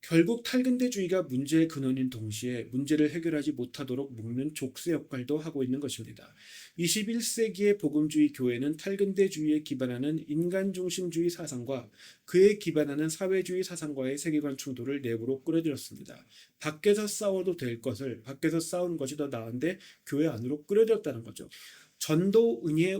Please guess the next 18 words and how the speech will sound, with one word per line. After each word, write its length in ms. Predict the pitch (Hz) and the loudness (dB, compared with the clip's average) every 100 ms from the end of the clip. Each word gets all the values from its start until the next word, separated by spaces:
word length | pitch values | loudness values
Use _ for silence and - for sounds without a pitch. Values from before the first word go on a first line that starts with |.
| 196 | -2
운운하며 680 | 147 143 131 123 147 165 - | -2 0 -2 -2 -4 -6 -10
잘못된 560 | - 131 160 160 190 | -4 2 2 2 -2
관점을 380 | 170 131 135 131 | 0 -4 -2 -4
설파하는 580 | 135 156 151 170 156 147 | -4 -6 -6 -4 -4 -2
자들을 400 | 131 117 127 135 | -4 -4 -4 -4
교회 240 | - 127 131 | 0 2 2
안에 180 | 123 | 0
방치하는 520 | 131 120 110 135 120 113 | -6 -8 -6 -6 -6 -6
것은 380 | 104 151 123 101 _ - - _ | -8 -6 -6 -10 _ -20 -20 _
그러한 420 | 151 160 185 202 | 4 6 6 4
자들을 360 | 196 196 202 | 4 4 4
배격할 440 | 202 135 135 - 131 | 2 -2 -4 -8 -8
것을 280 | 127 151 143 | -4 -2 -2
명하신 520 | 123 120 120 151 135 | -2 -4 -4 -4 0
예수 440 | 135 156 156 196 | 2 2 0 -2
그리스도보다 680 | 185 156 147 - 127 131 160 | 2 0 0 -4 -4 -2 -2
선한 380 | 165 196 190 190 | -4 -4 -4 -6
척하려는 640 | - - 180 135 139 113 | -10 -8 -2 0 0 -4